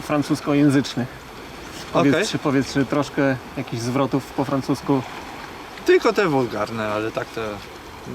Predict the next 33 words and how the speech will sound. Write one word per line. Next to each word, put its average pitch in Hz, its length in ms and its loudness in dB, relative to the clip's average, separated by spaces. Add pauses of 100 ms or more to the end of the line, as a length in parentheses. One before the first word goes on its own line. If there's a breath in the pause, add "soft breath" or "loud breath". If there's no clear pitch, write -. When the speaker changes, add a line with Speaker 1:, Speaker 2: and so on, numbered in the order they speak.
Speaker 2:
nie, 120 100 0
Speaker 1:
Mhm. 120 200 2
Speaker 2:
nie 127 60 -2
ten. 113 160 -8 (380)
Wiadomo, 240 240 4
że 175 100 4 (200)
jakoś 185 260 2
tak 185 120 2
w - 40 -12
tej 185 120 2
szatni 175 400 2
piłkarskiej, 160 480 2
jak 147 140 2
się, 147 220 2
się - 160 -2
jest, 147 200 0
e, 139 300 2 (640 loud breath)
e, 123 380 2 (720)
czy 143 140 2
jest 135 160 4
się 127 80 -4
tak - 160 -4
jak 113 120 -2
ja, 143 120 2
w - 120 -8 (160)
tym 120 100 0
przypadku - 400 0
jest 117 140 0
się 127 120 2
obcokrajowcem, 127 800 0
czy, 117 400 -2 (880 loud breath)
czy - 160 2
jak, 120 160 4